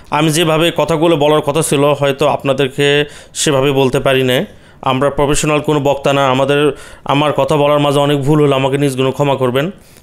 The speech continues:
দেখুন চার কেজি সাতশো গ্রাম সরিষা দিছি পরীক্ষা করার জন্য, কত সুন্দর আলহামদুলিল্লাহ।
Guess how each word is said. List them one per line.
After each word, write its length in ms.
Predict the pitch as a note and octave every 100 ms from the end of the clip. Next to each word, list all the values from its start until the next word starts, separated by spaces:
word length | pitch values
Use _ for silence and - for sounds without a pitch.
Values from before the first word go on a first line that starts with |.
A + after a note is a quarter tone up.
| -
দেখুন 240 | B2 C3+ D3
চার 260 | F3+ E3
কেজি 180 | D#3 E3+
সাতশো 340 | D#3 D#3+ - E3+
গ্রাম 220 | E3+ E3
সরিষা 320 | D#3 D#3 D#3+
দিছি 380 | C3 C3 D#3+ G#3 - - - C#3+
পরীক্ষা 280 | D#3+ D#3
করার 240 | C#3 C#3 C3
জন্য, 180 | C3 C#3
কত 240 | F#3 F#3 F#3+
সুন্দর 420 | - F#3 F3+ C#3
আলহামদুলিল্লাহ। 800 | D3+ - E3+ D#3+ C3 A2+ A2+